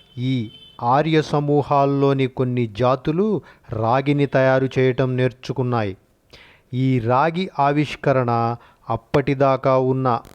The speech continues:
ఆర్య జీవన విధానంలో పెనుమార్పులు తెచ్చింది. రాగిని వ్యతిరేకించే ఆర్య సమూహాలు, రాగిని సమర్థించే ఆర్య సమూహాలుగా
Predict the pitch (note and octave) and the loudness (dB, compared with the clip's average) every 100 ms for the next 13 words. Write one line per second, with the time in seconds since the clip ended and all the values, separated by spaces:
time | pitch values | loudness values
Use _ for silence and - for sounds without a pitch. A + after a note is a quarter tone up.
0 | - A2+ B2+ C3+ C#3 C3+ A2 G2+ B2 C3+ | -6 0 2 2 2 0 0 -2 -2 0
1 | C#3 C3 B2+ B2+ B2+ B2+ B2+ B2+ B2+ - | 0 0 2 2 2 0 0 0 0 -2
2 | _ B2+ C3+ C#3 C#3 C3+ - C3+ C3 B2+ | _ -2 0 0 0 -2 -2 0 0 -2
3 | - B2+ A#2 G2 - _ _ - - - | 0 -2 -2 -6 -10 _ _ -20 -20 -20
4 | _ G2+ G#2+ A#2 C#3 C3+ C#3+ C3+ C3+ C3+ | _ -10 -2 0 2 0 0 2 2 2
5 | C3+ C3 C3 C3 - C3 B2+ - _ - | 2 2 0 -6 0 2 2 0 _ -4
6 | A2 C3 C#3 C3+ C3 B2+ C3 A#2 B2 B2 | -2 2 2 2 0 0 0 0 0 0
7 | B2 A#2+ B2 - - _ - G#2+ A2+ C3+ | -2 -2 -6 -10 -20 _ -18 -6 -2 0
8 | C#3+ D3+ D3 A#2+ - C3 D3 C#3 B2+ D3 | 0 0 0 -4 -6 -2 0 0 0 0
9 | C#3+ D3 C#3 C#3+ - - B2+ C3+ C#3 C#3 | 0 0 2 0 -2 -4 -2 0 2 0
10 | - C3+ C3+ C3+ G#2+ B2+ B2+ B2+ F#3+ G3+ | 0 -2 0 0 2 2 2 2 2 0